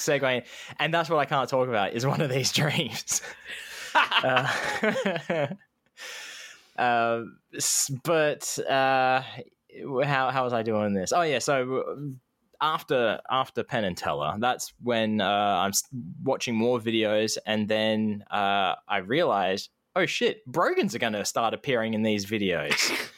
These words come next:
Speaker 2: <laughs>
Speaker 1: uh, which kinda threw me for a loop, because sometimes I forget that you're just not an internet person that I talk to over Zoom.
Speaker 2: Yeah. It's
Speaker 1: Yeah.
Speaker 2: an easy mistake to make. We are on different time zones.
Speaker 1: Mm. And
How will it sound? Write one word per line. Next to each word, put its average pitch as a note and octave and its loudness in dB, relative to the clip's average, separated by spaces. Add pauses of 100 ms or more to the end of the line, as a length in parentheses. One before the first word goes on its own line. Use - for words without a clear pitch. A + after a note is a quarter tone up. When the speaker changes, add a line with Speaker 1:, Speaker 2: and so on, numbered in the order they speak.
Speaker 2:
<laughs> - -12
Speaker 1:
uh, A#2+ 2
which D#3 -2
kinda D#3+ -2
threw D#3+ 0
me D3+ 0
for C#3+ 0
a A#2+ 2
loop, D#3+ 0
because C3+ -4
sometimes E3+ -2
I B2 0
forget D3 -2
that A#2 0
you're C3 0
just C3 -2
not A#2+ 0
an G#2+ -4
internet C3+ -4
person G2 -2
that G#2 0
I G2 2
talk G2+ -4
to A2+ 0
over A2 0
Zoom. A2+ -2 (480)
Speaker 2:
Yeah. F#3 2 (500)
It's A#3+ 2
Speaker 1:
Yeah. A#3+ -2
Speaker 2:
an C4+ 4
easy D4+ 2
mistake A#3+ 0
to G#3+ -2
make. A3 4
We F3+ 4
are G#3 4
on G3+ 2
different G3 -4
time F#3 -2
zones. D3 -8 (380)
Speaker 1:
Mm. E3+ 2 (300)
And C3 0